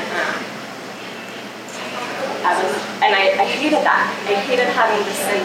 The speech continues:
away these kids that I had been working with, you know. And at the time, we were actually the counselors at T T A and at the high school,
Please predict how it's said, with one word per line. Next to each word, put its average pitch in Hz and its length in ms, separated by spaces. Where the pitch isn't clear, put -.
away 175 240
these 165 240
kids 180 240
that 175 160
I 262 80
had - 240
been 156 160
working - 320
with, - 240
you - 80
know. - 160
And 202 80
at 190 160
the 208 140
time, 226 320
we 190 160
were 170 400
actually 190 600
the 170 180
counselors 190 640
at 202 320
T 196 320
T 180 60
A 175 180
and 170 460
at 165 160
the - 80
high 165 80
school, 160 320